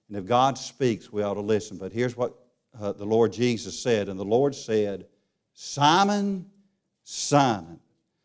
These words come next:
behold, Satan hath desired to have you, that he may sift you as wheat.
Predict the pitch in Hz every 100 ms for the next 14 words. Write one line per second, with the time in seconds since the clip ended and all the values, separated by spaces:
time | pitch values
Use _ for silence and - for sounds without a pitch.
0 | _ _ - 135 190 180 127 - 180 185
1 | 139 131 131 127 110 98 135 127 110 104
2 | 123 139 110 95 98 98 117 _ _ _
3 | _ 107 98 143 151 127 - 170 165 131
4 | 127 110 123 147 117 98